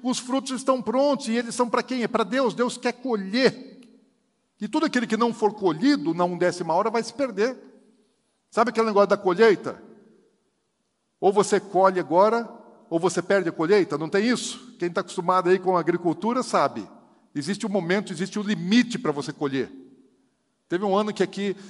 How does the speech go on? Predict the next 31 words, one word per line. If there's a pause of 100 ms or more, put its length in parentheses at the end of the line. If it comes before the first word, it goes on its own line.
(240)
é,
choveu
muito
na
época
da
colheita, (640)
e,
e
a
colheita,
e
a
soja
apodreceu
no
pé,
porque
não
tinha
como
entrar
com
as
máquinas
pra
colher. (320)
E
passou
o
tempo.